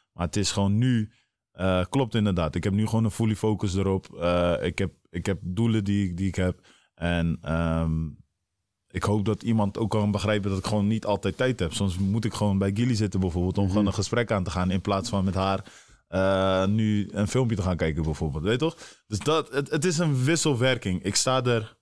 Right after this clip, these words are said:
Speaker 1: ik sluit het niet helemaal af, maar I'm cool right now om single te zijn, want het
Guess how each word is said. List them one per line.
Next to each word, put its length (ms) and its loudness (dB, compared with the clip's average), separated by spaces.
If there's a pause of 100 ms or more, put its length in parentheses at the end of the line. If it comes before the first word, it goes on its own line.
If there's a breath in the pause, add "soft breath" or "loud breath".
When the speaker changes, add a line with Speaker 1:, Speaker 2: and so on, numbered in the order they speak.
(100)
Speaker 1:
ik 120 -4
sluit 280 2
het 80 0
niet 140 2
helemaal 340 2
af, 340 -2 (460)
maar 280 0 (640)
I'm 160 -2
cool 400 2
right 160 2
now 380 0
om 80 0
single 260 0
te 120 -4
zijn, 180 0
want 140 0
het 280 -8